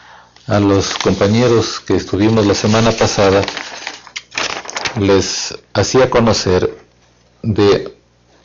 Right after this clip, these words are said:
perdón, que en la revista judicial del diario La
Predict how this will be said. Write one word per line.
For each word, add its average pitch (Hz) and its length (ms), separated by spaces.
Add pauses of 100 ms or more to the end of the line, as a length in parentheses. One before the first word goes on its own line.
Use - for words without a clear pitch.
(920)
perdón, 131 460 (880)
que - 480 (160)
en 123 540
la 120 160
revista 123 420
judicial 117 600
del 98 140
diario 117 340
La 104 120